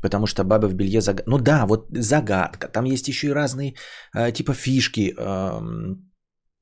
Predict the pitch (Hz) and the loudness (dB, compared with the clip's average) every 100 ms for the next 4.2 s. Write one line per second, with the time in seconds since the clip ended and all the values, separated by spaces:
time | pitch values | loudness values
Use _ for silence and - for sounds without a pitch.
0 | _ _ _ _ _ _ - 104 95 110 | _ _ _ _ _ _ -6 -4 -2 0
1 | 127 135 127 117 127 107 131 127 104 104 | 4 6 4 2 2 2 0 0 0 0
2 | 107 110 76 - - 113 143 127 143 147 | 0 0 0 -2 -2 0 0 2 2 2
3 | 127 151 147 147 123 107 123 143 190 143 | 2 2 0 0 -2 -2 0 2 2 0
4 | - - | -4 -12